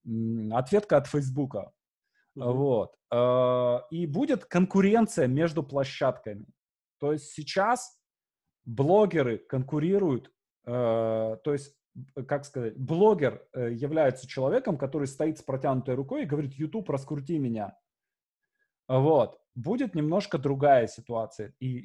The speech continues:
Speaker 1: и сейчас мы уже, я свою, как бы, это самое, да, э, работу с контентом строю таким образом.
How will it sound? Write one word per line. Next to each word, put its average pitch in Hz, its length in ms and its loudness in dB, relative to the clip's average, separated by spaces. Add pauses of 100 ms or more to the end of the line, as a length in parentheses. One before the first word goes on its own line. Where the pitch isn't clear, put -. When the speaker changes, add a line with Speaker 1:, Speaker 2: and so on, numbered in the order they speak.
Speaker 1:
и - 20 -10
сейчас 208 680 -4 (100)
мы 202 440 -4
уже, 139 360 -2
я 131 380 2
свою, 131 560 -2 (100)
как 104 200 -10
бы, 113 120 -6
это 113 160 -12
самое, 240 420 -4
да, 147 380 -2
э, 120 300 -4
работу 139 340 -4
с - 60 -16
контентом 160 540 -4
строю 208 280 -2
таким 160 300 -6
образом. 107 400 -6